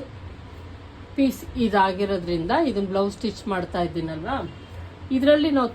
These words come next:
ತೋಳಿಗೆ ತಗೊಂಡೇ ಇರೋದ್ರಿಂದ ಮಿಕ್ಕಿರುತ್ತೆ. ಅದನ್ನ ಏನ್ ಮಾಡ್ತಾ ಇದ್ದೀನಿ, ಕೆಳಗಡೆ ಪಟ್ಟಿ, ಈ ಥರ ಪಟ್ಟಿ ಕೊಟ್ಟಾಗ ನಮ್ಗೆ ಏನಾಗುತ್ತೆ, ತುಂಬ ಚೆನ್ನಾಗಿ, ಆ, ಡಿಸೈನ್ ಥರ ಕಾಣಿಸುತ್ತೆ. ಇದನ್ನೇನು ಮಾಡಿದ್ದೀನಿ ಅಂದರೆ, ನೋಡಿ, ಆ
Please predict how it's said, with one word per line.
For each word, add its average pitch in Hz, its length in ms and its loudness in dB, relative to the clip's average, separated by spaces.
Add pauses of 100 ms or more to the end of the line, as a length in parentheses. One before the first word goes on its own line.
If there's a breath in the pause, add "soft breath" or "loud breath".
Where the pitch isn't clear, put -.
ತೋಳಿಗೆ 233 420 4
ತಗೊಂಡೇ 196 500 0
ಇರೋದ್ರಿಂದ 175 420 0 (180)
ಮಿಕ್ಕಿರುತ್ತೆ. 202 640 0 (300)
ಅದನ್ನ 240 260 2 (140)
ಏನ್ 220 120 -2 (100)
ಮಾಡ್ತಾ 180 340 -2
ಇದ್ದೀನಿ, 160 300 -4 (400)
ಕೆಳಗಡೆ 202 520 4 (840)
ಪಟ್ಟಿ, 247 300 2 (160)
ಈ 233 40 0 (100)
ಥರ 226 100 6 (160)
ಪಟ್ಟಿ 240 300 2 (100)
ಕೊಟ್ಟಾಗ 175 440 0 (340)
ನಮ್ಗೆ 233 260 4
ಏನಾಗುತ್ತೆ, 214 420 0 (120)
ತುಂಬ 240 280 6 (140)
ಚೆನ್ನಾಗಿ, 202 400 0 (220)
ಆ, 196 40 2 (600)
ಡಿಸೈನ್ 240 440 4
ಥರ 208 120 2 (120)
ಕಾಣಿಸುತ್ತೆ. 175 480 -4
ಇದನ್ನೇನು 226 420 2
ಮಾಡಿದ್ದೀನಿ 202 440 -2
ಅಂದರೆ, 240 180 -2 (560)
ನೋಡಿ, 226 240 4
ಆ - 20 6